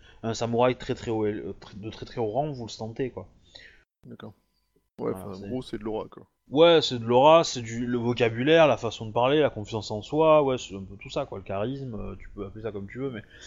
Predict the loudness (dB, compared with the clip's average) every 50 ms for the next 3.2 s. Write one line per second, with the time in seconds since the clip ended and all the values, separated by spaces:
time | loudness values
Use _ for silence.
0 | -18 -12 -8 -8 -4 -2 -2 -2 -2 -2 -4 -2 -2 -2 -2 -2 -4 -8 -10 -14
1 | -14 -14 -12 -10 -10 -10 -10 -10 -12 -10 -8 -6 -4 -4 -4 -4 -6 -8 _ _
2 | _ -20 _ _ _ _ _ _ -20 _ _ _ _ _ _ _ _ _ _ _
3 | -14 -12 -10 -8